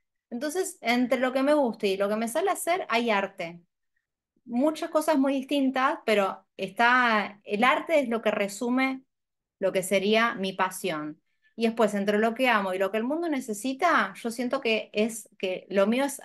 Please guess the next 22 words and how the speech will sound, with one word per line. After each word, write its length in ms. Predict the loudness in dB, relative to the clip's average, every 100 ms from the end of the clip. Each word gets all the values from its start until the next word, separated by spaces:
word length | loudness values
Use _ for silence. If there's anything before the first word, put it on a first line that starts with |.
| -6
mi 160 | 2 4
misión 340 | 2 0 -2
es 120 | 0
aportar 580 | -2 0 -2 0 0 0
belleza. 720 | -2 -4 -6 -10 -10 -10 -12 _ _ _ _ _
Entonces, 320 | -8 -2 0 0
si 120 | -2
leemos 400 | -2 0 -2 4
todo 400 | 4 4 2 -2
y, 280 | 0 -2 -2
y 60 |
yo 380 | -8 -2 -2 -4 -2
hago 260 | 0 0
una 300 | 0 -2 0
licua-, 460 | -2 0 2 2 0
prendo 240 | -4 -2
la 100 | 0
licuadora 420 | 0 0 0 0 0
mental 380 | -2 -2 2
y 100 | 4
digo, 200 | 2 2 0
Ok, 140 | 2